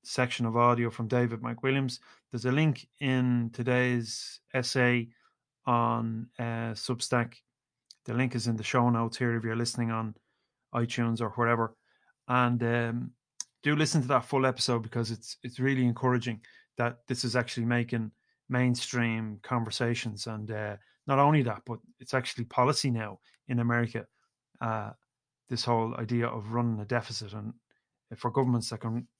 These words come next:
r-, run deficits without it being such a bad thing.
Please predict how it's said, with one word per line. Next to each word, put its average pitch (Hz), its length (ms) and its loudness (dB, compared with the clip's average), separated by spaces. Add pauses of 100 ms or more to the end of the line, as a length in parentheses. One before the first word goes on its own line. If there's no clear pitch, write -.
(140)
r-, - 60 -12 (320)
run 131 160 2
deficits 120 540 -4
without 117 280 0
it 110 100 -8
being 113 200 -4
such - 220 -12
a 107 60 -6
bad 110 240 -4
thing. 117 240 -4